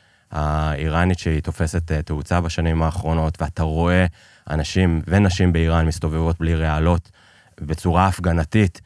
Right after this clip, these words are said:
אתה רואה קריאות, אה, בעד ישראל ברחובות ובעד ארצות הברית. אני עוקב בכמה קבוצות, אה,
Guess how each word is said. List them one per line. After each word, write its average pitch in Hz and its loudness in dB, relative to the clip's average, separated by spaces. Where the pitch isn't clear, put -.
אתה 82 -6
רואה 87 0
קריאות, 87 -2
אה, 82 0
בעד 82 -2
ישראל 85 0
ברחובות 85 0
ובעד 82 0
ארצות 82 -4
הברית. 87 0
אני 78 0
עוקב 80 0
בכמה 78 0
קבוצות, 82 -4
אה, 78 -2